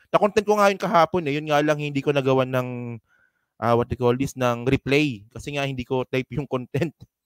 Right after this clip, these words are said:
So ngayon, pag-usapan nat-, natin mamaya yan,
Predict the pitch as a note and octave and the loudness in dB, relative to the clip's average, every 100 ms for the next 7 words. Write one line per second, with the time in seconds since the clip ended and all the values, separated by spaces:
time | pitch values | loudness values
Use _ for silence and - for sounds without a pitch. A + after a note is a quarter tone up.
0 | - A#3+ - F#3+ F3+ F3 F3 E3 D3+ D3 | -16 -16 -2 2 4 4 2 0 -8 -10
1 | - - C3+ C#3+ C#3+ C3+ C3 C3 B2 A2 | -10 -6 -4 2 2 2 0 -4 -4 -2
2 | A#2+ A#2+ B2 A2+ A2+ A2 G2 F#2 F#2+ | -4 -4 -4 -2 -2 -2 -2 -4 -10